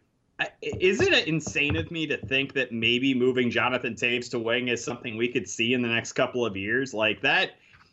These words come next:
you saw what happened with Claude Giroux in Philadelphia. You definitely would give him more offensive spark and opportunity in that winger role, but you're obviously then shortchanging yourself in the center department. But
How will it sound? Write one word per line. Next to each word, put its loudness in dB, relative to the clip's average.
you -2
saw 2
what 2
happened 0
with -4
Claude 2
Giroux 0
in -2
Philadelphia. 0
You -2
definitely 0
would 2
give 2
him 0
more 0
offensive 0
spark 0
and -2
opportunity 0
in 0
that 0
winger 2
role, 2
but 4
you're 6
obviously 2
then 2
shortchanging -2
yourself -2
in 0
the -4
center 0
department. -6
But 2